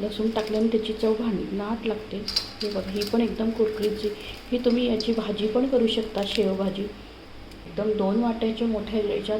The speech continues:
तुमच्या एवढ्या भरपूर शेव होतात. मार्केट दुकानातून आपण आणतच असतो, पण घरच्या घरी गेली तर मुलं, घरचे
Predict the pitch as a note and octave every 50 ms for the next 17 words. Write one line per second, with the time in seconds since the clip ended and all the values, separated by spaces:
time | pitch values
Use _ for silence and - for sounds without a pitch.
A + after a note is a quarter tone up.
0 | G#3+ - G3+ G3 - A#3 G#3+ G#3 G3+ F#3 F3 G3 G#3 G#3 G3+ A3 - - - G3
1 | G#3 A3 G#3+ - B3+ A3+ G#3+ G3+ - - G3 G3 G3 - - - - - - -
2 | G#3 G#3 F#3+ F3 - - - F3+ - - G3 G3 G3+ G#3+ A3+ - A3 G#3+ A3 G3+
3 | G3 - A3+ G#3+ F3+ E3+ F3+ F3+ F3+ - - B3+ A#3 A#3 - - G#3 G#3 - -
4 | G#3+ G#3 G3+ G3+ G3 - F#3+ G#3 G#3 A3 A3 A3 G#3+ G#3+ G#3+ G#3 G#3+ G#3+ - A3
5 | G#3+ G#3+ G3 G3 F#3+ - G3 - - - G3+ G#3+ G#3+ G#3+ - - - -